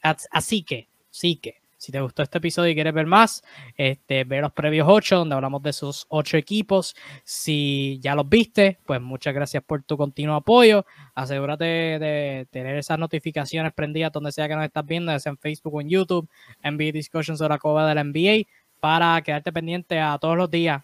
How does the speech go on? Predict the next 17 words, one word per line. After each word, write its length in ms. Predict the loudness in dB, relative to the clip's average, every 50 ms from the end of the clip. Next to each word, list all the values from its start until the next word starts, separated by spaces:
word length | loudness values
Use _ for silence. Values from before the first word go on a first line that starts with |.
| _
donde 220 | -12 -10 -8 -8 -8
subamos, 320 | -6 -6 -6 -6 -6 -6
cuando 180 | -8 -6 -6 -6
subamos 320 | -8 -8 -6 -6 -4 -4
el 60 | -4
nuevo 220 | -4 -2 -2 -2 -2
video. 440 | -2 0 0 2 2 2 2 0 -4 _ -18 -20 _ _
Sintonízanos 580 | _ -14 -10 -8 -6 -6 -6 -4 -4 -4 -2 -2
mañana, 640 | -2 -2 -4 -4 -4 -2 0 0 0 2 0 0 0
diez 160 | 0 -2 -2
de 100 | -2 -4
septiembre, 460 | -4 -6 -6 -4 -4 -2 -2 0 -2
cuando 200 | -2 -2 -4 -4
hablemos 280 | -4 -2 -4 -4 -4 -2
de 100 | -2 0
los 120 | 0 -2
Wizards 840 | -2 -2 -2 0 0 0 0 0 0 0 0 -4 _ -16 -18 -18